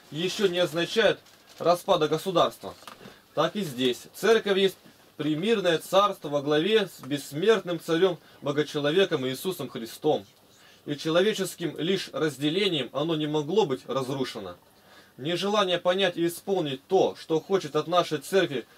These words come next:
губительно для нас. И не только в конечном счёте, а уже теперь. Однако, увы, пока месть наше иерархическое начальство озабочено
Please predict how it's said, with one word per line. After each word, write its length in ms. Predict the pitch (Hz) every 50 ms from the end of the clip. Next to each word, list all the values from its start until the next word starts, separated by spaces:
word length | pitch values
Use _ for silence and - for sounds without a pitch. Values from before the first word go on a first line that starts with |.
| - -
губительно 600 | - 127 156 156 139 175 202 - 196 175 160 151
для 160 | 131 135 147 135
нас. 300 | 123 107 107 - - - - - - - _ _
И 100 | - 147
не 140 | 147 151 156
только 420 | 151 - 220 233 233 220 - 185 -
в 60 | -
конечном 480 | 175 180 185 180 160 - - 151 143
счёте, 460 | - - - 170 143 123 - 101 95 - _ _ _ -
а 140 | - 127
уже 260 | 139 151 151 135 180 180
теперь. 480 | - 151 143 - 165 160 113 101 95 _ _ _ _ _ _ _ _ _ _ _ _ _
Однако, 720 | - 139 156 143 127 135 160 185 175 - - 110 95 - - - - _ -
увы, 540 | - 131 123 117 110 120 156 156 117 98 - - _ _ _ _
пока 320 | - 135 135 - - 196 185
месть 220 | 175 175 170 -
наше 300 | 156 180 175 175 - 165
иерархическое 800 | - 156 160 165 170 170 165 - 185 - 165 156 - - 147 135
начальство 600 | 135 147 143 - 196 185 165 151 - 135 - 139
озабочено 640 | 143 143 165 160 170 190 175 - 151 131 117 107